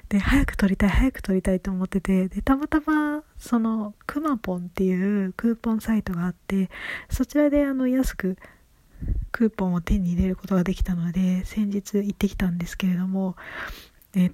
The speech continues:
と、まあ、まず結論としては、ほくろは取らなかったんです。で、まあ、なんでかっていうと、ちょっとその、まあ、先生に見せてもらったんですけれども、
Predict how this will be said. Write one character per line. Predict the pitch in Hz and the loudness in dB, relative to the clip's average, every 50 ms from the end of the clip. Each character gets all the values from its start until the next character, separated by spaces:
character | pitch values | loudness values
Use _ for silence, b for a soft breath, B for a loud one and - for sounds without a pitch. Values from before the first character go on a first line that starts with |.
| - - | -2 0
と、 | 190 190 185 185 185 185 185 185 180 - _ _ - - - - - - | 0 2 2 2 2 2 0 0 -2 -6 _ _ -6 -6 -6 -6 -6 -2
ま | - 220 | 0 2
あ、 | 214 | 4
ま | 240 269 277 | 4 2 2
ず | - 202 190 190 190 190 185 185 _ _ _ _ - | 2 2 2 4 4 2 2 0 _ _ _ _ -6
結 | - 208 196 - - - 254 | 0 0 0 0 0 0 0
論 | 254 262 254 247 | 2 2 0 0
と | 247 - 254 | -2 -2 -2
し | 233 - | -4 -2
て | - - 220 | 0 0 2
は、 | 190 190 190 190 185 185 | 2 2 2 0 0 -2
ほ | - - - - 240 | -4 -2 0 0 0
く | - - 302 | 2 2 2
ろ | 311 320 | 2 4
は | 294 208 175 | 4 2 0
取 | - - - 202 | -2 -2 0 0
ら | 214 214 | 0 0
な | 202 190 | 0 -2
か | - 185 | -2 -4
っ | 175 - | -4 -4
た | - 175 165 | -2 -2 -2
ん | 165 | 0
で | 165 170 160 | 0 0 -2
す。 | - - - - B B B B B B B B B - _ - | -2 -4 -8 -16 B B B B B B B B B -20 _ -2
で、 | - 220 214 214 214 214 214 214 214 214 B B B B B - _ _ _ _ _ _ _ _ _ _ _ _ _ _ _ | 2 2 4 4 4 2 2 2 0 -2 B B B B B -20 _ _ _ _ _ _ _ _ _ _ _ _ _ _ _
ま | - 233 240 | 0 2 2
あ、 | |
な | 220 226 254 277 | 2 2 0 0
ん | 285 | 0
で | 247 | 0
か | - 185 | 0 0
っ | 175 - | -2 -2
て | - 196 | -2 -2
い | 185 | -2
う | 185 | -2
と、 | - - 202 196 196 | -2 -2 0 0 0
ち | - - | -2 -4
ょ | |
っ | - | -12
と | - - | -10 -6
そ | - 208 | -4 -2
の、 | 190 180 185 185 185 185 196 - _ - _ _ _ _ _ - - - - - - - - b b b b | 0 0 0 0 -2 -2 -4 -8 _ -20 _ _ _ _ _ -18 -12 -10 -10 -10 -10 -12 -16 b b b b
ま | - 226 | -2 0
あ、 | 214 | 2
先 | 208 247 254 254 | 2 2 2 2
生 | - 277 277 | 2 0 0
に | 247 202 185 | 2 2 2
見 | 180 196 | 0 0
せ | - - - | 0 -2 -6
て | - 196 185 | -6 -4 -2
も | 185 185 | 0 0
ら | 185 | 0
っ | 185 | 0
た | - - 196 180 | 0 0 0 0
ん | 175 | 0
で | 175 170 | -2 -4
す | - | -4
け | - 185 | -2 -2
れ | 180 180 | 0 0
ど | 185 190 | 0 -2
も、 | 190 190 190 185 | -2 -2 -2 -4